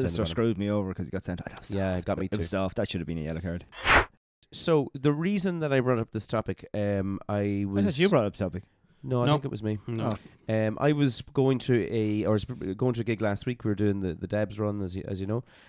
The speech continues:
Speaker 2: and, uh, a friend of mine's son is only after finishing his, uh, leaving cert. Um, and, uh, a shout out to Michael O'Connor there. And he came to the gig with us. He's into, into his music,
Speaker 3: Mm.
Speaker 2: and we brought him to the gig.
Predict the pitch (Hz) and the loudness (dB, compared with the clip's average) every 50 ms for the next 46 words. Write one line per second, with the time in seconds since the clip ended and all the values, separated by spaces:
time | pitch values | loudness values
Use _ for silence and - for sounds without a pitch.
0 | - _ - - 104 101 101 101 101 98 101 98 - - - - 104 98 98 98 | -20 _ -4 -2 0 2 2 2 2 0 -2 -4 -6 -6 -2 0 0 2 2 2
1 | 92 - 95 - - 120 123 123 120 117 110 107 104 104 104 101 98 92 - - | 0 0 -4 -4 -2 0 0 2 0 0 2 2 2 2 0 0 -2 -2 -2 0
2 | - 156 131 113 123 127 101 101 107 110 107 104 101 104 - - 104 101 98 98 | 2 2 2 2 0 0 -2 -2 -2 -2 0 0 0 -2 -2 -2 -2 0 0 0
3 | 92 - 107 101 95 - - 95 92 87 95 98 95 92 87 90 - - - - | -2 -2 -4 -4 -4 -6 -6 -10 -8 -6 -2 -2 -2 -2 -2 -4 -8 -10 -10 -12
4 | - _ _ - 95 92 90 90 90 82 90 127 131 113 107 98 - - - - | -14 _ _ -8 -4 -4 -2 -2 -2 -2 0 0 0 0 -2 -6 -8 -8 -10 -10
5 | - - _ _ _ _ _ _ _ _ _ _ _ - 92 92 87 87 85 85 | -14 -20 _ _ _ _ _ _ _ _ _ _ _ -6 -4 -2 -2 -2 -2 -2
6 | 82 82 82 - - - 98 90 87 87 87 87 85 85 82 - - _ - 101 | -4 -4 -8 -10 -12 -8 -6 -4 -4 -2 -2 -4 -4 -6 -8 -10 -14 _ -8 -6
7 | 92 85 - - - 95 - - 101 92 90 87 - 95 90 87 - - 92 92 | -6 -6 -8 -8 -10 -8 -6 -4 -2 -2 -2 -4 -2 -2 -4 -4 -4 -4 -6 -6
8 | - - 92 - - 92 98 95 101 - _ _ - - - - - - _ _ | -4 -6 -8 -6 -6 -6 -6 -6 -6 -8 _ _ -20 -20 -20 -20 -20 -20 _ _
9 | - 95 92 92 92 85 - - - 85 - 123 117 113 113 107 107 107 - - | -4 -2 -2 -2 -2 -6 -10 -14 -14 -10 -6 -4 -2 -2 -2 -2 -2 -4 -4 0
10 | - 123 117 110 - 104 107 110 104 92 - 123 113 107 139 160 196 185 - - | 0 0 0 0 -2 0 2 2 2 4 2 2 2 4 2 2 2 0 -2 -2
11 | 131 113 107 113 104 - - - 113 101 101 98 87 107 113 123 117 123 120 - | -4 -2 -2 -4 -4 -4 -4 -6 -4 -2 -2 -4 -2 -2 -2 -2 -2 -2 -4 -6
12 | - - - 127 135 143 110 - - 104 101 98 90 98 82 78 - - 92 95 | -8 -14 -8 -4 -4 -4 -4 -4 -4 -2 0 0 0 0 -2 -2 -6 -10 -10 -8
13 | 90 87 - | -8 -10 -10